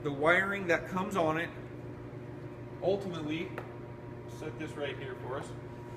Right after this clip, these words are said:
We use amp connectors, uh, for all of our, uh, products that we sell here, and it makes it really easy for you, the customer or the dealer or whoever my end customer may be.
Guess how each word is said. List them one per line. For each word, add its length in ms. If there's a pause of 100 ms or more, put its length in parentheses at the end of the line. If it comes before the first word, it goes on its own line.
(1500)
We 120
use 400 (120)
amp 280
connectors, 640 (360)
uh, 300
for 420
all 300
of 120
our, 340 (420)
uh, 220 (260)
products 400
that 120
we 120
sell 260
here, 260 (380)
and 100
it 120
makes 320
it 140
really 280
easy 260
for 160
you, 200
the 80
customer 600
or 320
the 120
dealer 320
or 300 (280)
whoever 320
my 220
end 240
customer 420
may 160
be. 360